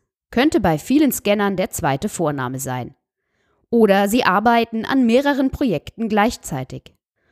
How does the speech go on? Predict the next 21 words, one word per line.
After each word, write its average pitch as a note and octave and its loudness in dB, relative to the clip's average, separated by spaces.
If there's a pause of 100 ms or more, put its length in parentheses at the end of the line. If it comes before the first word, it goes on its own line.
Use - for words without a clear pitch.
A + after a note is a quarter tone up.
(200)
Durch C#4 2
das - 0
Hin- E4+ 4
und C#4+ 0
Herspringen F#3+ -2
geht - -4
einiges B3+ 0
an F#3 -2
Zeit D3+ -2
verloren, F3 0 (120)
wenn D#3 -2
es D3 -6
nicht F#3 -8
koordiniert A3 0
ist. - -14 (720)
Eine F#3 0
Art E3 0
Stundenplan D#3+ -4
oder F3 2
auch D3 -6
Intervallarbeiten D#3+ -2